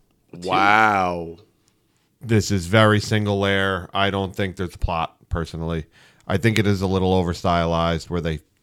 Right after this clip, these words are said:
Speaker 2: depend on the, the scenery and the mu-, and the shots to fill some time.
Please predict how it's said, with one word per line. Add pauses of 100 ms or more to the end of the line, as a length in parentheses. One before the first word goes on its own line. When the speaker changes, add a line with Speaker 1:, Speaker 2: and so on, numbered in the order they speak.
(100)
Speaker 2:
depend
on
the, (960)
the
scenery
and
the
mu-,
and
the
shots (2000)
to
fill
some
time.